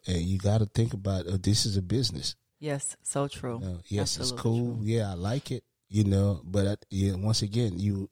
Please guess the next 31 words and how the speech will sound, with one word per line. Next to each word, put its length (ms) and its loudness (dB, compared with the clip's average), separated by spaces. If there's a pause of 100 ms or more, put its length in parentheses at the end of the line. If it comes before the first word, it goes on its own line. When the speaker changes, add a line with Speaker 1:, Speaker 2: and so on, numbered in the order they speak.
(140)
Speaker 1:
you 280 4
have 300 0
to 120 0
treat 320 2
it 200 -4
like 320 -4
it's 240 0
a 40 -8
business. 640 2 (280)
Speaker 2:
Yes, 440 -6 (100)
Speaker 1:
You 100 -10
know? 80 -4
Speaker 2:
I, 180 -4 (220)
I 120 -6
totally 440 -6
agree 240 -14
with 200 -20
you 120 -20
on 140 -20
that. 160 -16
Totally 380 -6
agree. 420 -12
Yes. 220 -20 (640)
So, 220 4
guys, 360 2
we 100 -4
just 180 -6
wanted 260 -2
to 100 -4
drop 380 -2 (340)
that 400 -6